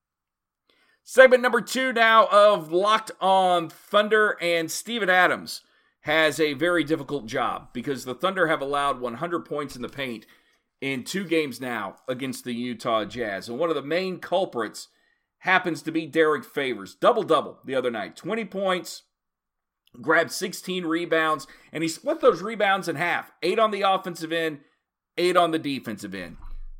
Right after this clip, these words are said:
Adams is usually out on the floor when Rudy Gobert's there, but I was screaming for Adams to be in the game with Derek Favors just to clog up the paint. I-, i-, if anything,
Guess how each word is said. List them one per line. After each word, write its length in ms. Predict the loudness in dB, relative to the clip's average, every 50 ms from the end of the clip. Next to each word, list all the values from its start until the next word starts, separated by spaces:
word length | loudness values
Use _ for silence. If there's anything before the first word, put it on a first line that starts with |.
| -20 -20 -20 -10 -2 2
Adams 460 | 4 4 6 6 4 4 2 -4 -6
is 240 | -8 -8 -8 -8 -8
usually 420 | -8 -8 -8 -6 -6 -6 -6 -4
out 180 | 0 2 2 2
on 80 | 2 0
the 80 | -2
floor 580 | -4 -4 -2 -2 0 2 2 0 0 -4 -6 -12 _ _
when 240 | -10 -8 -8 -6 -2
Rudy 240 | -2 -2 -2 0 2
Gobert's 540 | 0 2 2 2 2 2 2 0 -2 -4 -6
there, 260 | -4 -2 0 0 0
but 160 | 0 0 0
I 120 | 0 0
was 140 | 0 0 -2
screaming 640 | -6 -8 -10 -10 -8 -4 -2 -2 -2 -2 -4 -6 -8
for 220 | -6 -6 -6 -4 -2
Adams 600 | 0 0 0 0 -2 -4 -6 -8 -12 -16 -18 -20 _ _ _ _ _ _ _ _ _
to 100 | -12 -8
be 100 | -8 -8 -8 -6 -4 -4
in 120 | -2 -2
the 80 | -2 -4
game 260 | -4 -4 -4 -2 -2
with 140 | -4 -2 0
Derek 300 | 2 2 2 2 0 -2
Favors 580 | -2 0 0 0 0 -2 -4 -4 -6 -8 -12
just 440 | -10 -4 -2 -2 -2 -2 -4 -10 -16 _ _ _ -12
to 100 | -12 -12
clog 460 | -12 -12 -6 0 4 6 6 6 4
up 120 | 2 -4 -6
the 80 | -10
paint. 440 | -14 -10 -6 -6 -4 -4 -6 -8 _ -16
I-, 120 | -14 -10 -6
i-, 140 | -6 -6 -4
if 140 | -6 -6 -6 -6 -4
anything, 720 | -2 -2 0 0 -4 -6 -4 -4 -4 -4 -4 -6 -10 -10